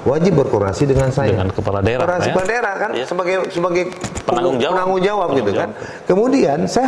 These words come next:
Speaker 1: hanya ingin melihat, mengontrol, tidak
Speaker 2: Iya.
Speaker 1: ada kepentingan lain, hanya melihat kontrol. Eh, kalau misalnya sudah dilihat, eh, benar,
Speaker 2: Hmm.
Speaker 1: tidak ada masalah, semuanya clear, monggo silakan
Speaker 2: Silakan
Speaker 1: dicairkan.
Speaker 2: dijalankan.
Speaker 1: Tetapi kalau ada misalnya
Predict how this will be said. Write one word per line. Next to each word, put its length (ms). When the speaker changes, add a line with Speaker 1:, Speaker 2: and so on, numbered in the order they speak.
Speaker 1:
hanya 160
ingin 180
melihat, 460
mengontrol, 640
tidak 180
Speaker 2:
Iya. 60
Speaker 1:
ada 80
kepentingan 400
lain, 160
hanya 240
melihat 160
kontrol. 360
Eh, 160
kalau 240
misalnya 400
sudah 240
dilihat, 540
eh, 100
benar, 400
Speaker 2:
Hmm. 80
Speaker 1:
tidak 240
ada 80
masalah, 520
semuanya 560
clear, 320
monggo 320
silakan 320
Speaker 2:
Silakan 400
Speaker 1:
dicairkan. 0
Speaker 2:
dijalankan. 400
Speaker 1:
Tetapi 320
kalau 240
ada 160
misalnya 480